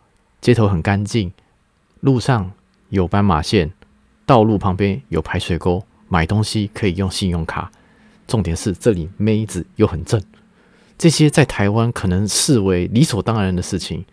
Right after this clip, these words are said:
对于大多数开发中国家来说是相当先进的。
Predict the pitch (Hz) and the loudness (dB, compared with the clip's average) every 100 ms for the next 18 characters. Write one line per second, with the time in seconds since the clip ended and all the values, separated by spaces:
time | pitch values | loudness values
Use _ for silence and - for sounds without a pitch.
0 | _ _ _ - 151 117 98 104 196 143 | _ _ _ 4 6 6 2 2 2 2
1 | 98 107 107 - 120 95 87 90 - - | 2 2 2 0 0 0 -2 -6 -8 -2
2 | 107 - 101 98 95 82 92 85 80 - | 0 2 0 0 -2 -2 -2 -2 -2 -2
3 | 85 87 - 87 - 98 90 98 92 87 | -4 -2 -2 -2 0 0 -2 -4 -4 -4
4 | 85 - | -8 -10